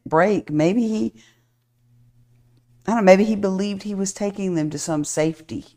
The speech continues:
He believed he needed to take them to some safety for some reason. You know, a-, a-, as part of his medical condition. I don't know.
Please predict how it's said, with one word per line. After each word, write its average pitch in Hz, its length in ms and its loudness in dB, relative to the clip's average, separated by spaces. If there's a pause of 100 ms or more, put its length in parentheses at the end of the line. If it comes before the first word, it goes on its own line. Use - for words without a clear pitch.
(1120)
He 156 160 2
believed 156 340 4
he 165 120 0
needed 170 380 0
to 151 100 -10
take 147 240 -4
them 139 160 -2
to 135 60 -6
some 131 220 -6
safety 135 440 -4
for 139 160 -14
some 139 240 -4
reason. 135 440 -4 (540)
You 156 120 6
know, 139 260 6
a-, 147 240 0
a-, - 240 -8
as 147 180 0
part 135 220 8
of 135 60 4
his 135 160 -2
medical 127 340 0
condition. 147 640 0 (640)
I - 80 2
don't 294 140 8
know. 294 320 2